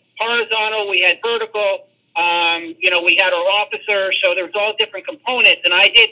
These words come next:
some other stuff outside my M O S with my sergeants because they knew that I could handle that,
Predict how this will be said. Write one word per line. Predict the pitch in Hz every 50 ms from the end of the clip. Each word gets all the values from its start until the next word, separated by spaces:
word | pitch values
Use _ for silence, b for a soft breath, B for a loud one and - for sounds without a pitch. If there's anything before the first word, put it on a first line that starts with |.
| - -
some | 214 196 - -
other | 202 202 202 196 196 180 - _ _ _ _ _ _ _ - - -
stuff | - 277 294 294 - - -
outside | - 233 220 - - - 214 196 175
my | 202 202 196 - -
M | 220 - 202
O | 196 190 190 202
S | 226 233 220 202 - _ _
with | 185 185 185 -
my | 196 214 226 233 214 -
sergeants | 220 196 180 175 175 - - - 170 - _ _ _ _ _ _ _ _
because | 381 - - 190 190 -
they | - - -
knew | - - 220 214 208
that | 185 185 180
I | 180 180
could | 180 - -
handle | - - - 214 214 202 190 180
that, | 170 185 - - 185 -